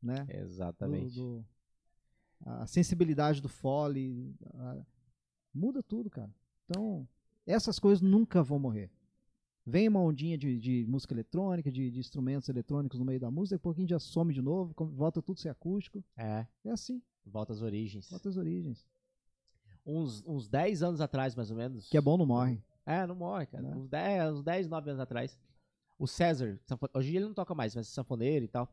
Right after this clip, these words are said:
Speaker 2: tem o Andy, o, o, o Israel conhece. Ele,
Speaker 1: É.
Speaker 2: eu tocava muito com ele, né?
Speaker 1: Hum.
Speaker 2: De, de pegar, tipo, a gente mont-, montou uma banda que a gente atendia vários artistas, assim,
Speaker 1: Sim.
Speaker 2: né? Sertanejo. E aí ele trouxe, ele,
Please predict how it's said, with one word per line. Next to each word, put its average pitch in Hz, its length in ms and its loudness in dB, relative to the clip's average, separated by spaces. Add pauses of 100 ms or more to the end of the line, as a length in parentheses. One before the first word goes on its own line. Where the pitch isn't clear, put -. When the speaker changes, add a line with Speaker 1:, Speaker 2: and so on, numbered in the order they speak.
(120)
Speaker 2:
tem 120 140 2
o 107 160 0
Andy, 127 360 0 (160)
o, 131 60 -14 (300)
o, 123 300 -2 (360)
o 127 140 2
Israel 135 260 2
conhece. 143 420 0 (800)
Ele, 196 260 6
Speaker 1:
É. 165 100 4
Speaker 2:
eu 180 60 10
tocava 196 260 6
muito 214 200 2
com 160 100 8
ele, 127 120 8
né? 117 160 -2 (300)
Speaker 1:
Hum. 123 260 -6
Speaker 2:
De, 113 160 -6
de 107 140 -6
pegar, 131 320 0
tipo, 127 280 -6 (420)
a - 40 -4
gente 117 140 -6
mont-, 139 340 0
montou 143 260 -2
uma 147 200 0
banda 147 400 4
que 190 60 -2
a - 20 2
gente 170 160 0
atendia 180 320 0
vários 180 220 0
artistas, 151 500 -2
assim, - 220 -4
Speaker 1:
Sim. - 40 -6
Speaker 2:
né? 107 60 -12 (240)
Sertanejo. 110 440 0 (760)
E 185 120 4
aí 202 80 6
ele 226 120 2
trouxe, 220 420 0
ele, 147 140 -6